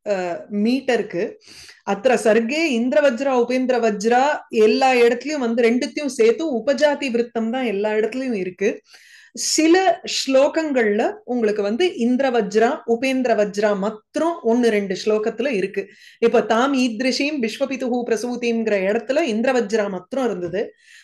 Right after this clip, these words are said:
சுவர்ண பீதாம்பர வாசினி சாங்கிற இடத்துல உபேந்திர வஜ்ரா மாத்திரம் இருந்தது. மத்தபடி உங்களுக்கு ரெண்டு மீட்டரும் கலந்து வர்றதுனால உபஜாத்தின்னு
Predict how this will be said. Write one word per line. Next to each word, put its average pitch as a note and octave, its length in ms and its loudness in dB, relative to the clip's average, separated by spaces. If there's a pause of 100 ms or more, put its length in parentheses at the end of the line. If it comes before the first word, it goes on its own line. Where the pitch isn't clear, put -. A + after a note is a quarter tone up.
(120)
சுவர்ண D#4+ 360 4
பீதாம்பர C4 600 0
வாசினி A3 600 2
சாங்கிற A3+ 400 0
இடத்துல A3 440 0
உபேந்திர D4 300 -2
வஜ்ரா A3+ 360 0
மாத்திரம் B3+ 320 -2
இருந்தது. F#3 520 -2 (380)
மத்தபடி D4 560 2
உங்களுக்கு B3 500 0 (200)
ரெண்டு B3+ 480 4
மீட்டரும் D#4 460 0
கலந்து C4 380 -2
வர்றதுனால G#3+ 720 -2
உபஜாத்தின்னு G#3+ 720 2